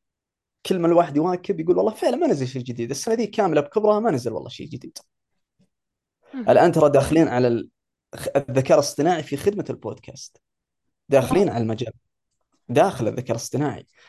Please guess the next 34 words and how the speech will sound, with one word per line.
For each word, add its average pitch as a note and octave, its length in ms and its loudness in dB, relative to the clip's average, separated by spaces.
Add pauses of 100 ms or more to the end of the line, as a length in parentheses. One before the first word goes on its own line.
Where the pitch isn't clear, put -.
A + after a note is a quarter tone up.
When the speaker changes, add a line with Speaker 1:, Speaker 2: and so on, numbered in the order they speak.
(400)
Speaker 1:
يعني G#2+ 440 0
اليوم E3+ 260 6
فيه C#3+ 480 0 (400)
مواقع C3+ 580 4
جاهزة C3+ 480 2
بكبرها F3+ 440 -4
تسوي D#3 420 -6
لك، D3+ 320 -6
آه، A#2+ 320 2 (800)
تشويقه D#3+ 680 2
بعشر C3+ 1120 -4
ثواني. E3 480 -4 (640)
بدون E3+ 220 4
مبالغة، D3 360 4
إذا B2 100 0
أنت D#3 360 -2
قوي F3+ 160 6
بعشر D#3+ 300 -6
ثواني. D3+ 380 -8 (840)
إيه، C3+ 280 2
هذا D#3 300 2
بيفرق C3 500 -4
معك C3+ 460 -8
كثير. C#3 400 -2
يعني C3 200 2
اليو-، D#3+ 200 2
اليوم D3+ 300 4
أنت C3 120 -2
لو B2+ 80 -2
بتسوي C#3 260 -4
تشويقة A#2 640 -8
مثلا - 460 -18
حلقتنا G2 580 -6
هذه، - 180 -20